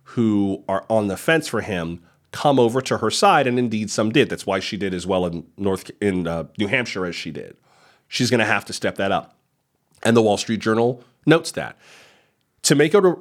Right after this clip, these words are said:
to make it a race, Ms. Haley will have to toughen and expand her message. She's been reluctant to make a harder case against Mister Trump, lest she alienate people who voted for him twice. But now that it's one-on-one, she has to give Republicans reasons to favor her.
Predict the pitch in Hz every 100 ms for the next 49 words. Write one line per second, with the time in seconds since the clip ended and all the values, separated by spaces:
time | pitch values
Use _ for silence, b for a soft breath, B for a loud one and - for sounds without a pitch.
0 | - 156 139 151 202 143 107 110 117 120
1 | - 135 127 110 110 110 - - - 165
2 | 160 143 107 101 - - 127 127 127 -
3 | 110 107 98 - - - B B B -
4 | 117 123 123 127 170 190 151 139 120 113
5 | - 131 123 113 135 113 - 107 101 113
6 | - 104 - 90 104 92 98 107 - -
7 | 110 - 123 135 131 117 110 - 107 92
8 | 98 92 95 92 - 87 87 82 - 156
9 | - - - B B B - 95 120 123
10 | 117 104 107 98 90 98 147 120 110 110
11 | B - 110 - 131 127 - 123 120 107
12 | - 117 101 101 104 98 87 101 131 131
13 | 104 90 - - 113 - 156 139 101 -
14 | 65 -